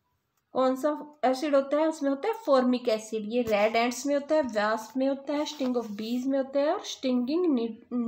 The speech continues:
nettle में होता है। और इसका formula क्या होता है? एच सी ओ ओ एच। एच सी ओ ओ एच किसका formula है? formic acid का। Which causes a shooting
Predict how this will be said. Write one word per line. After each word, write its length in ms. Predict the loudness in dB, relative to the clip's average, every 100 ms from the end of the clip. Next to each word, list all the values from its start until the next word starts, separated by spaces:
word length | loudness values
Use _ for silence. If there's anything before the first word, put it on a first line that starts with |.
| 0
nettle 440 | -2 -2 -2 -4 -16 _ _ _ _ _ -6
में 160 | -4
होता 260 | -6 -6 -6
है। 300 | -6 -8 -8
और 140 | -6
इसका 220 | -6 -6
formula 500 | -4 0 2 2 0
क्या 200 | 0 -2
होता 180 | -2 -2
है? 200 | -4 -2 0
एच 200 | 0 -2
सी 680 | -10 -12 -8 -4 -4 -4 -10 _ -4
ओ 160 | 0 0 0
ओ 300 | -4 -4 -6 -12 -8
एच। 360 | -8 -8 -14 -16 -20 _ _ _ _ _ _ 0
एच 220 | 0 -2
सी 440 | -8 -4 -4 -4 -2
ओ 120 | 0
ओ 220 | 0 0
एच 200 | 0 -2
किसका 300 | -10 -8 -8
formula 420 | -2 0 0 0
है? 200 | 0 -2 -2 0
formic 400 | 0 -2 -4 -8 -10
acid 380 | -8 -8 -10 -10
का। 280 | -6 -8 -8 -20 _ _ _ _ -4
Which 240 | -2 0 2 4
causes 360 | 4 4 0 4
a 160 | 2
shooting 560 | 2 -6 -6 -4 -2 -4